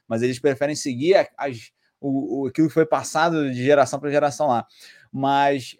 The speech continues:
aí, assim, eles geralmente treinam, né, um grupamento muscular por dia. Vai na segunda-feira, treina só peitoral. Vai na terça-feira, treina só dorsal.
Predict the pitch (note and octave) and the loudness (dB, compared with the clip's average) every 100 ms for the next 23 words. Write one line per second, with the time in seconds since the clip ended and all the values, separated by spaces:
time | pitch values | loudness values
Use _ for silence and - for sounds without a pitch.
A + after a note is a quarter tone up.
0 | - F3 G3 G#3 G3 - F3+ D3+ D3 F#3+ | -2 2 4 6 4 2 -6 -4 2 2
1 | F#3+ D#3 F#3 F3+ F3+ F3+ - C4+ G#3 F#3+ | 2 4 4 4 0 -6 -4 -2 0 0
2 | B2+ C3+ D#3+ D#3+ G3 G#3+ F#3+ G3 F#3+ F#3+ | -2 -2 -2 0 2 2 0 -4 -6 -8
3 | F#3+ G3 F#3 - F#3 B2+ D#3+ A#2 _ _ | -8 -4 -2 0 -2 0 0 0 _ _
4 | - D3 D#3+ E3 F3 D#3+ - G#3 G#3+ G3 | -4 -2 -2 -6 -4 -4 -2 -2 -2 -6
5 | G3+ G3 _ - A3 G#3 G#3 G#3 D#3 B2+ | -8 -10 _ 0 2 2 -2 0 2 4
6 | A2+ - _ _ B2 D3 C#3 E3 D3+ D3+ | 2 -2 _ _ -4 -4 -4 -6 -8 -12
7 | - F#3+ G3 F3+ F#3 E3+ - F#3 F3 F#3 | -4 -4 -4 -6 -8 -10 -4 -4 -2 -4
8 | - C#3 C#3 | -2 2 2